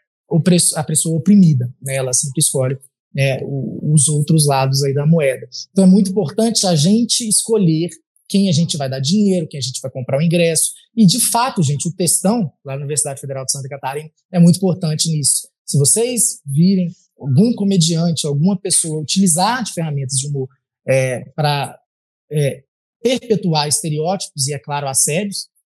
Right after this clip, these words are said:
né, é, de diversas maneiras, a gente tem que, sim, que fazer, tem que falar, tem que expor, é, pra, porque a gente tá num tempo que a gente pode ser ouvido, né, com, com essas pessoas, então é muito importante.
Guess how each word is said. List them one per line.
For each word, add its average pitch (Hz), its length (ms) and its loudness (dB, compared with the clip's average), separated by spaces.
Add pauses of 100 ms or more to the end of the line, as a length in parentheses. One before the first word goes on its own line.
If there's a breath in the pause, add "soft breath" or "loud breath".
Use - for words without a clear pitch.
(120)
né, 135 120 -8
é, 143 680 -6
de 143 100 4
diversas 143 460 2
maneiras, 147 500 -2
a 175 40 -4
gente 165 340 -6
tem 156 200 4
que, - 100 -6
sim, 156 200 2
que - 100 -4
fazer, 147 420 0
tem 147 120 0
que 139 80 -4
falar, 147 260 2
tem 160 140 -2
que 156 80 -2
expor, 220 340 0 (400 loud breath)
é, 143 560 -2 (240)
pra, 175 640 -2
porque 185 220 -4
a 180 40 0
gente 170 220 -2
tá 180 100 -6
num 180 120 -4
tempo 170 160 -10
que 165 80 -10
a - 20 -8
gente 170 140 -8
pode 170 180 -2
ser - 80 -2
ouvido, 160 400 0
né, 151 180 -10 (120)
com, 147 100 -8 (140)
com 156 120 -4
essas 143 240 0
pessoas, 139 440 -4
então 139 160 -6
é 147 40 -4
muito 143 220 -2
importante. 139 600 -4